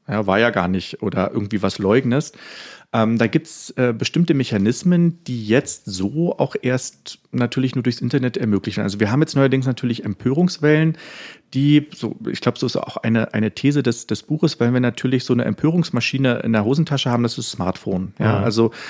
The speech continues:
Speaker 1: du kannst plötzlich alles fotografieren, twittern und es gibt, ähm, bestimmte Rückzugsbereiche nicht mehr.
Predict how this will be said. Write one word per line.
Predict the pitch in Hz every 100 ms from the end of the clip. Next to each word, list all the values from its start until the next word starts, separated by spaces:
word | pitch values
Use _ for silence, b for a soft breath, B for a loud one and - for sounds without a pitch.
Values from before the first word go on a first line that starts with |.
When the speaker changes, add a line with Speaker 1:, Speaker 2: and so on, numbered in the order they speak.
| B B
Speaker 1:
du | 117
kannst | - 131
plötzlich | - - 120 -
alles | 123 143
fotografieren, | - 127 - 110 - 139 139 139 131
twittern | - - 143 131
und | 113
es | -
gibt, | 139 - -
ähm, | 113 107 110
bestimmte | - - 117 107
Rückzugsbereiche | - - 214 - 135 135 135
nicht | 127 -
mehr. | 101 104 151